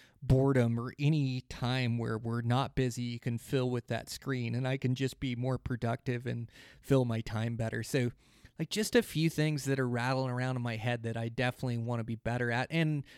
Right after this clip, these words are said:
along with my family, you know, I also have goals for my sisters to help them out, to spend time with them.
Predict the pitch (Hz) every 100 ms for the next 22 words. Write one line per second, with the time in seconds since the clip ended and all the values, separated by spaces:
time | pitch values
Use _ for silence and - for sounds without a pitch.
0 | - 147 165 170 180 160 - 151 - 143
1 | 143 143 139 131 127 131 127 139 135 139
2 | 123 131 120 120 131 123 - 131 123 120
3 | 123 - 135 - 135 123 117 131 113 127
4 | - - 143 139 131 117 127 - 123 120
5 | 120 131 120 120 - 147 139 135